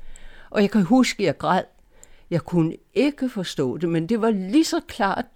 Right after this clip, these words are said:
Nogle gange har jeg fået sådan en besked fra Gud. Så jeg måtte sige til dem, at jeg kunne ikke tage med.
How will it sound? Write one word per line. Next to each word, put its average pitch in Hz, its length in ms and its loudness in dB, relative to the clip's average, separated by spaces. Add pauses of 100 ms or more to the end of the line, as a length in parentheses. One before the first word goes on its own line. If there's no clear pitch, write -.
(100)
Nogle 285 280 2
gange 294 300 2
har 240 100 0
jeg 202 120 -2
fået 226 260 2
sådan - 240 -2
en 214 80 -2
besked 202 440 -4
fra 170 140 -6
Gud. 139 340 -8 (1080)
Så - 160 2
jeg 254 180 6
måtte 226 240 2
sige 262 260 0
til 214 280 -2
dem, 220 200 -4
at 196 140 0
jeg 185 160 -2
kunne - 180 -6 (120)
ikke 196 340 -2
tage 190 260 -6
med. 135 300 -2